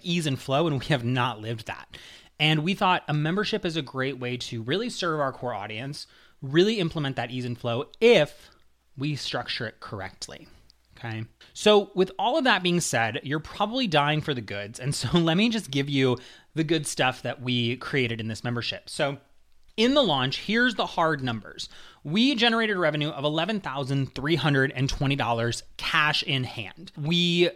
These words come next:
ended up generating a monthly recurring revenue of about thirty-eight hundred dollars, okay? My notes actually say thirty-eight hundred dollars and thirteen cents,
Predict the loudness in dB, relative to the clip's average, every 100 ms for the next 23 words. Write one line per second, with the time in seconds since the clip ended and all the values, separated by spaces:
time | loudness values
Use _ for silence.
0 | _ 2 4 2 4 4 6 2 2 2
1 | 4 2 2 -2 0 -2 -4 -4 -2 0
2 | -2 -4 -2 0 0 -2 -6 -10 -18 -20
3 | -6 0 2 2 0 2 4 4 2 -4
4 | -2 -2 -2 -6 -6 -4 -4 -6 -8 -6
5 | -4 -4 -6 -8 -6 -6 -6 -12 -16 -16
6 | -6 -4 -4 -12 _ -2 2 2 2 0
7 | 0 2 2 2 0 -2 0 -2 -4 -2
8 | 0 0 0 -4 -4 -2 -2 -2 -2 -4
9 | -12 _ -6 -4 -4 -6 -8 -4 -4 -4
10 | -4 -2 0 -2 -2 -2 -2 -8